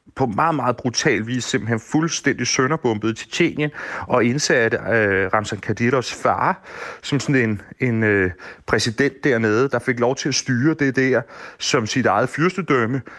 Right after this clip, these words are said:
hvis han bare kunne holde ro i Tjetjenien og være hundrede procent loyal over for Putin, så fik han lov til at gøre lige, hvad der passede ham. Øh, og han blev så udsat for et attentat, øh, øh, jeg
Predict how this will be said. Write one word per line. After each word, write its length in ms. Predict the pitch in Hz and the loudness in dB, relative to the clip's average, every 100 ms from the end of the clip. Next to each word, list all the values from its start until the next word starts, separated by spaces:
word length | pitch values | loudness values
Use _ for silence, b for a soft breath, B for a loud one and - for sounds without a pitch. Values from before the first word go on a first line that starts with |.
| B - | B -2
hvis 180 | 131 143 | 0 2
han 140 | 135 | 2
bare 220 | 135 127 | 2 0
kunne 180 | - 123 | -2 -2
holde 220 | 113 117 | 0 0
ro 340 | 117 156 135 120 | 2 0 0 -4
i 120 | 110 | -4
Tjetjenien 580 | - 107 175 120 143 131 | -6 -2 0 2 2 2
og 120 | 110 | 2
være 140 | 110 | 0
hundrede 320 | 110 151 170 | 2 2 2
procent 360 | 151 123 131 - | 0 0 -2 0
loyal 400 | 98 78 131 - | 0 2 0 0
over 140 | 110 | -2
for 100 | 117 | -2
Putin, 460 | 117 175 196 - 143 | -2 0 0 0 0
så 120 | 143 | 0
fik 200 | - 135 | 0 0
han 120 | 127 | 2
lov 160 | 113 131 | 2 0
til 140 | - | -2
at 80 | 113 | -2
gøre 240 | 110 107 131 123 | 2 2 2 -2
lige, 200 | 127 160 - | -2 -2 0
hvad 160 | 95 | 0
der 60 | 101 | 0
passede 440 | 101 95 92 127 | 2 0 2 0
ham. 180 | 113 92 B B B B B B | 0 -2 B B B B B B
Øh, 300 | 107 98 95 - | 2 4 2 0
og 80 | 120 | 0
han 100 | 170 | 0
blev 100 | 180 | 2
så 100 | 170 | 2
udsat 340 | 165 185 156 | 2 0 0
for 140 | 147 | 2
et 80 | 110 | 2
attentat, 720 | 98 - - 160 156 - - - | 0 -4 0 2 0 -2 -16 -2
øh, 80 | 117 | 0
øh, 640 | 101 95 90 90 - 95 | 2 2 2 2 0 0
jeg 80 | 80 | 0